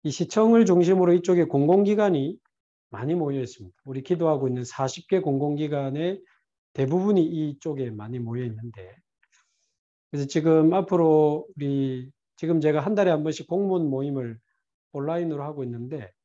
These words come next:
다음에 대면으로 할 때 아마 이 장소에서 좀 모이기도 하고,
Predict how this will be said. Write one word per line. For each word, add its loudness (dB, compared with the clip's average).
다음에 4
대면으로 4
할 0
때 -4
아마 -6
이 0
장소에서 2
좀 -6
모이기도 -4
하고, -12